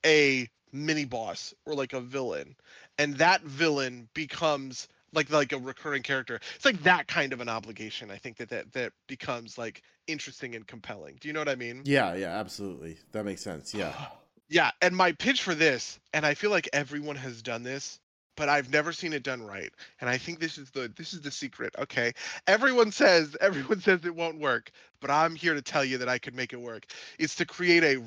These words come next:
Speaker 1: rival party on the opposite end of the spectrum, where you are fighting against another s-, like, squad of adventurers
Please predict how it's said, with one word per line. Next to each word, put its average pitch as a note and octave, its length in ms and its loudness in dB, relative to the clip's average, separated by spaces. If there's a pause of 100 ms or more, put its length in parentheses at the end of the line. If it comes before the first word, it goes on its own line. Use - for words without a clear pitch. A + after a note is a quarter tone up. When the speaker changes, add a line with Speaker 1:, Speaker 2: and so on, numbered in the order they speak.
(120)
Speaker 1:
rival F#3+ 560 6
party C#3+ 720 4
on C#3 100 -4
the C3+ 160 -8
opposite D#3 500 2
end C#3 200 -2
of A#2+ 80 -12
the A#2+ 80 -16
spectrum, A2 500 -8
where B2+ 140 -10
you D3 180 -6
are D3+ 60 -4
fighting D#3+ 300 2
against D3+ 320 0 (260)
another E3+ 420 6
s-, - 240 -4 (300)
like, E3 180 4
squad F#3 540 4
of E3+ 100 -4
adventurers D3+ 760 -2